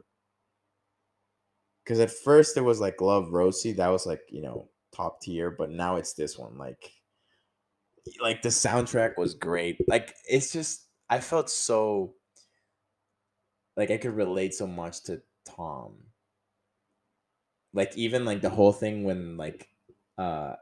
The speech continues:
after, I think it's, like, after their first night together, like, like, he starts singing to Hall and Oates, and, like, 'cause I was like, "Oh, I love that song," and I was like,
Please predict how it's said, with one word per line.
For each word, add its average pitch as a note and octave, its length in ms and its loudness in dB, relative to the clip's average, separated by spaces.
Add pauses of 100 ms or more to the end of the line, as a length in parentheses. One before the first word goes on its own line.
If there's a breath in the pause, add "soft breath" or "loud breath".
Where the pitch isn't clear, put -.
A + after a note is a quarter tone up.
(240)
after, F2 840 0 (760)
I G2 60 -10
think A2 320 -10
it's, G#2+ 160 -6
like, F#2+ 360 -8
after F2+ 360 -4
their D#2 180 -4
first - 360 -2
night E2+ 180 -6
together, F#2+ 400 4
like, D#2 200 -4 (800)
like, D#2+ 340 -6
he G2 220 -6
starts - 560 0 (500 soft breath)
singing G2+ 400 -2
to G2 160 -6
Hall F#2+ 280 2
and F2 160 -2
Oates, E2+ 520 0 (380)
and, E2 540 -2 (160)
like, F#2+ 240 2 (400)
'cause B2 140 6
I A#2 80 6
was A2+ 100 6
like, G2+ 220 -8
"Oh, - 60 6
I A#2 200 6
love A#2 300 4
that F2 180 -4
song," E2+ 340 -2
and E2+ 80 -4
I F#2 40 2
was G#2+ 80 -2
like, G2+ 160 -4